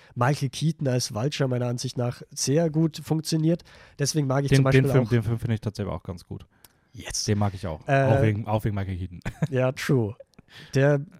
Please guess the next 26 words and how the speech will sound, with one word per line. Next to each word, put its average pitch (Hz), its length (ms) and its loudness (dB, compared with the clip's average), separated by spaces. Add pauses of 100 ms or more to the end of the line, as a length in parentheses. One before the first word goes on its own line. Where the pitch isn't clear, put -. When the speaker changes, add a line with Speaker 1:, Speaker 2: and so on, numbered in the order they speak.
(160)
Speaker 1:
setzt - 300 0
das 135 120 2
Ganze 135 240 2
nochmal 135 180 0
auf 127 140 -2
ein 143 60 -4
anderes 131 280 0
Level. 143 380 2
Ich - 120 -6
mag 147 180 4
aber 139 100 2
zum 147 120 2
Beispiel 135 180 2
auch 143 160 2
Infinity 165 500 2
War, 156 140 6
weil 135 120 4
das 127 140 0
basically 139 460 0
einfach, 127 420 -2
äh, 147 40 -4
eine 123 680 -2
Charakterstudie 131 680 -2
über 120 180 0
Thanos 135 460 -2
ist. 156 280 -4